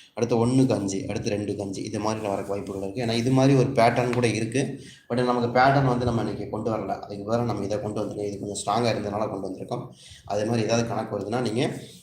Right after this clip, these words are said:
இந்த ஒண்ணாம் நம்பருக்கு அஞ்சாம் நம்பர், ரெண்டாம் நம்பருக்கு அஞ்சாம் நம்பர் கொஞ்சம் மேட்ச் ஆகிற மாதிரி தெரியுது. அது மாதிரி வச்சிருக்கீங்கன்னா எடுத்துக்கலாம், வாய்ப்பு இருக்கு. ஏன்னா, ஆ, ஆடுறதுக்கான சான்சஸ் அதிகமா இருக்கிறதுனால கொடுக்குறோம். அஞ்சாம் நம்பரை பொறுத்த வரைக்கும்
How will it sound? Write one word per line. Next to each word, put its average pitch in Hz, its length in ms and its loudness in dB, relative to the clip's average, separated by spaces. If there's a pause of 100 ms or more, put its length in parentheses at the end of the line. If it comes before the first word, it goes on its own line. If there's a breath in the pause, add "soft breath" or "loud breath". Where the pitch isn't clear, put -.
(100)
இந்த 107 200 2
ஒண்ணாம் 135 180 8
நம்பருக்கு 135 580 6
அஞ்சாம் 107 260 0
நம்பர், 113 260 2
ரெண்டாம் 107 240 2
நம்பருக்கு 107 320 -2
அஞ்சாம் 101 180 -2
நம்பர் 98 240 -4
கொஞ்சம் 95 240 -6
மேட்ச் 98 240 -6
ஆகிற 95 160 -4
மாதிரி 95 200 -6
தெரியுது. 101 380 -8
அது 107 200 -4
மாதிரி 107 260 -2
வச்சிருக்கீங்கன்னா 101 480 -8
எடுத்துக்கலாம், 90 360 -8
வாய்ப்பு 101 260 -6
இருக்கு. - 180 -8
ஏன்னா, 127 300 -2 (420 loud breath)
ஆ, 95 60 -12 (520)
ஆடுறதுக்கான 110 320 0
சான்சஸ் 104 420 -6
அதிகமா 104 320 -4
இருக்கிறதுனால 104 580 -2
கொடுக்குறோம். 95 300 -6
அஞ்சாம் 113 220 0
நம்பரை 113 240 -2
பொறுத்த 104 200 -4
வரைக்கும் 104 280 -2